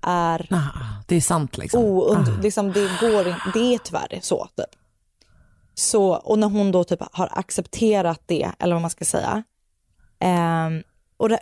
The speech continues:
Speaker 1: ja, när hon väl har gjort det, och det som jag ska berätta nu, det är så sjukt tycker jag.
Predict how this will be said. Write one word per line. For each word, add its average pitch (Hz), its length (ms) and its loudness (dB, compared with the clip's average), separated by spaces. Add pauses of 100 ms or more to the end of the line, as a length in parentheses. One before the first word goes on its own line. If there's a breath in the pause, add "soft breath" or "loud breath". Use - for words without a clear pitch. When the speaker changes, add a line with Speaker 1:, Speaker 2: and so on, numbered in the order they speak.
Speaker 1:
ja, 190 240 -2 (540)
när 240 360 2
hon 220 140 2
väl 180 100 2
har 180 60 2
gjort 190 200 -2
det, - 180 -2 (220)
och 202 120 2
det 208 160 2
som 202 120 0
jag 196 100 2
ska - 80 -4
berätta 190 180 -2
nu, 165 200 -2
det 208 80 0
är 196 100 2
så 175 400 0 (680)
sjukt - 340 -6
tycker - 220 -4
jag. 247 160 0